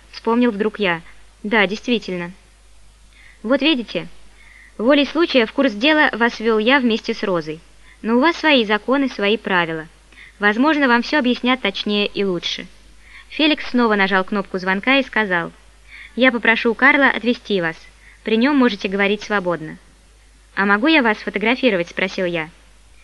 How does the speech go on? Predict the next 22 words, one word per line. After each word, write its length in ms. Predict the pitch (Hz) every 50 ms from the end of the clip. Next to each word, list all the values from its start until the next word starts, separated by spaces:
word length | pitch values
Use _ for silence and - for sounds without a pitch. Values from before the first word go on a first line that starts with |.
| - - - - - - -
"Ищете 340 | - 226 226 - 240 - -
доказательств 640 | 208 233 - 226 214 220 233 226 233 - 226 214 -
для 180 | - 190 208 214
самого 380 | - - 220 214 214 214 220 214
себя?" 360 | - - 220 226 262 294 302 - - - - - - - - -
Ресторатор 520 | - 196 208 - 226 220 208 202 196 - 202
улыбнулся. 560 | 214 226 220 214 220 190 170 - - - - - - - - - -
"Пожалуйста, 640 | - - 285 277 294 240 220 220 - - - 202 208 - - - - -
только 240 | - 226 226 - 233
тогда 360 | - 214 214 214 240 269 302
с 100 | - -
вас 180 | - 220 240 -
карточка". 580 | - 240 202 185 - - 175 - - - 180 180 - - - - - - - - _ _ - _ _ _ _ _ _ _ _ _ _ - - - - - - -
О 120 | - 233
том, 180 | - 269 254 240
что 160 | - - 226
мы 100 | 233 233
можем 300 | 233 247 233 220 226 226
и 140 | - - 214
не 100 | 214 214
найти 280 | 214 214 214 - 220
башню, 440 | 196 233 294 302 - - 190 170 175